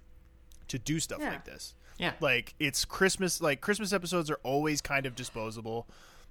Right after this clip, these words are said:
Speaker 1: Like, why not get weird with it? Why not do something new and different that might make it stick out, you know, amongst the other, like, forgettable dreck? Like, you know, we've had some really pretty sad,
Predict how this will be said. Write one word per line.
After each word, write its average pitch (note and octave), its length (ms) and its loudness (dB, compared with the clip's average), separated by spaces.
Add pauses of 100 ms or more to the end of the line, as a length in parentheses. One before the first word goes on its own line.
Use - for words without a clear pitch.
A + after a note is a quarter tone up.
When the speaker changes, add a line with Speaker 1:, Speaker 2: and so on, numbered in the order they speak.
(140)
Speaker 1:
Like, A#2 520 0 (200)
why D#3 260 12
not D3 280 8
get C3+ 180 0
weird B2 260 -4
with G#2+ 160 -4
it? F#2 140 -4
Why A2+ 240 -2
not B2+ 260 -2
do A#2+ 140 -6
something A2+ 440 -8
new A2+ 240 -4
and G#2+ 140 -8
different A2 360 -8
that A2+ 120 -4
might A#2+ 280 -4
make A2+ 180 -8
it G2+ 100 -10
stick - 320 -6
out, G#2 300 -2 (120)
you B2+ 140 -8
know, G2+ 320 -4 (100)
amongst A2+ 720 -6
the C3 200 -2
other, A#2 280 -2
like, A2+ 200 -4
forgettable G#2+ 540 -2
dreck? G#2 420 -10 (100)
Like, A#2 320 0
you B2+ 80 -6
know, G#2 100 -6
we've B2 200 -4
had F#3+ 160 6
some C#3 180 2
really A2+ 420 -4 (420)
pretty - 220 4
sad, B2 720 2